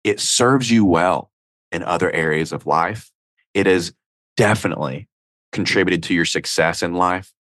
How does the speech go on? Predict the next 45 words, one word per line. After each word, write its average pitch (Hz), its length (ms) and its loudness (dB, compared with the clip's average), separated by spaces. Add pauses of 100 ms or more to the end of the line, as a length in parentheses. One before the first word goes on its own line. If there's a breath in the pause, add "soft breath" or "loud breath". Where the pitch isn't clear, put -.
(600)
But 90 140 0
let's 98 220 0
relax 85 520 0
it 101 160 2
in 80 160 -8
this 78 200 -4
arena 107 460 0 (120)
because 95 320 -2
it's - 180 -6
not 92 340 0 (220)
the 92 100 -4
one 85 240 0
who 82 120 -2
needs 80 200 -2
to - 80 -14
be 78 80 -2
driving 73 380 -2
the 69 80 -8
bus 65 340 -6
right - 180 -6
now. - 240 -16 (420)
It's 85 120 -4
a 123 60 -2
part 101 260 0
of 107 120 0
you, 101 120 4
and 98 60 2
we 87 80 0
love 85 340 0
that 107 240 -2
part. 117 240 0
We 92 80 -4
have 80 160 -2
compassion 80 560 -4
for 127 260 0
it, 127 140 -2 (640 soft breath)
but 95 140 2
it's - 160 -4
not 98 220 2
necessarily 98 580 -2
serving 92 540 0
you 80 280 0
in 80 200 -4
this 76 240 -2
arena. 62 260 -10